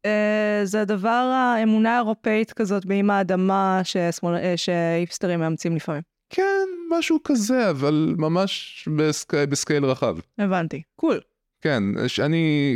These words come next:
Speaker 2: שוב, יש הרבה דתות וכולי, אבל שינטו היא מס-, היא דת שהיא לא דת.
Speaker 1: אה, הרבה דתות הן לא דתות. הרבה דתות הן סתם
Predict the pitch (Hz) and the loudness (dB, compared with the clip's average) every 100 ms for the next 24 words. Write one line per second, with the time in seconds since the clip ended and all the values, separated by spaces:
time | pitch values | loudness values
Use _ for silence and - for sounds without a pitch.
0 | 135 - 160 110 110 127 147 135 127 127 | 0 2 2 2 2 0 2 0 2 0
1 | 123 123 131 131 123 120 127 120 113 98 | 0 0 0 0 -2 -2 2 2 2 0
2 | 92 117 113 117 101 101 98 95 - 110 | 0 -2 2 2 2 2 0 -2 -2 -2
3 | 104 110 113 113 101 92 98 90 90 - | 2 -2 0 0 2 2 2 0 -2 -6
4 | - _ - - - _ - 403 415 311 | -20 _ -20 -20 -20 _ -6 -2 0 2
5 | 262 220 - 190 185 175 170 175 175 170 | 0 0 -2 -2 0 0 0 0 -2 -4
6 | - _ - 196 202 202 190 185 165 - | -8 _ -6 -2 0 0 -2 -2 -4 -2
7 | 175 170 | 0 0